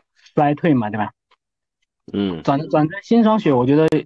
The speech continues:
Speaker 1: 也不一定是个坏事，也至少是在，是在尝试一种新的东西嘛。包括他现在做文明的这一个栏目哈，我蛮期待他这个文明的这个栏目的。我目前是还是非常的，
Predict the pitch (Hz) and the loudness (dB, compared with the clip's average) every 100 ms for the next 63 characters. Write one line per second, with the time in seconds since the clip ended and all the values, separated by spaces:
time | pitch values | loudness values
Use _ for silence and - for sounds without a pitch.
0 | _ _ 143 127 180 226 214 208 220 262 | _ _ -4 0 2 2 0 0 0 0
1 | 214 143 123 139 240 202 139 180 170 - | 0 -2 -4 -2 0 0 0 -2 -2 -6
2 | - 190 175 160 143 - 113 113 160 247 | -2 0 2 0 -2 -4 -2 0 0 2
3 | 233 202 135 117 120 127 - 202 196 143 | 0 2 0 0 -2 -4 0 2 2 2
4 | 170 202 139 110 _ _ _ - 190 214 | 2 2 0 -4 _ _ _ -4 -2 0
5 | 208 196 226 202 160 175 139 170 190 175 | -2 -4 -2 -2 0 2 2 2 2 0
6 | 160 147 143 110 143 165 139 123 _ - | 0 2 0 2 0 0 -2 -6 _ -4
7 | 156 196 160 - 185 247 190 147 147 151 | -2 0 -4 -8 -4 -2 -2 -2 -2 -2
8 | 135 120 127 147 143 143 127 110 107 135 | -4 -2 2 4 2 0 -2 -2 0 0
9 | 120 107 _ _ _ _ 165 156 233 254 | -2 -8 _ _ _ _ -2 0 2 0
10 | 160 147 151 185 160 147 143 - 165 170 | 0 -2 0 0 2 2 0 -2 -2 0
11 | 170 156 214 - 127 131 143 135 | -2 -2 -2 -2 -2 0 2 2